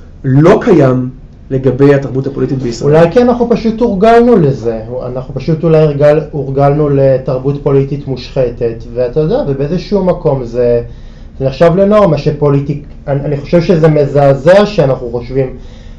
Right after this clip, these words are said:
Speaker 2: ככה, אבל באיזשהו מקום אנחנו חושבים ש-, שפו-, ש-, שפוליטיקאים ברגע שהם מגיעים ל-, לראש הפירמידה הם,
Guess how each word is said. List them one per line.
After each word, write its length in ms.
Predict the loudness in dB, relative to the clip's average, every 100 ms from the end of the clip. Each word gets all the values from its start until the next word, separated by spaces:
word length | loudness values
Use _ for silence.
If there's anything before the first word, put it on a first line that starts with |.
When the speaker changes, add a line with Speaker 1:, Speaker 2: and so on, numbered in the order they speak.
| -6 -2
Speaker 2:
ככה, 260 | 0 0
אבל 340 | 0 0 0 0
באיזשהו 400 | 2 2 2 2
מקום 280 | 2 4 4
אנחנו 260 | 2 0 -2
חושבים 600 | -4 -4 0 2 2 0
ש-, 160 | 0 2 2 0 -8 -18 -20 -6
שפו-, 460 | -2 4 4 4
ש-, 160 | -2 -16 -16 -18 -18
שפוליטיקאים 800 | -6 -2 2 2 2 0 4 4 6
ברגע 340 | 4 4 2
שהם 640 | 0 4 6 4 0 -2 -4
מגיעים 480 | -4 -2 0 2
ל-, 300 | 4 4 4 2
לראש 320 | 2 2 2
הפירמידה 560 | 0 2 0 2 4
הם, 200 | 4 0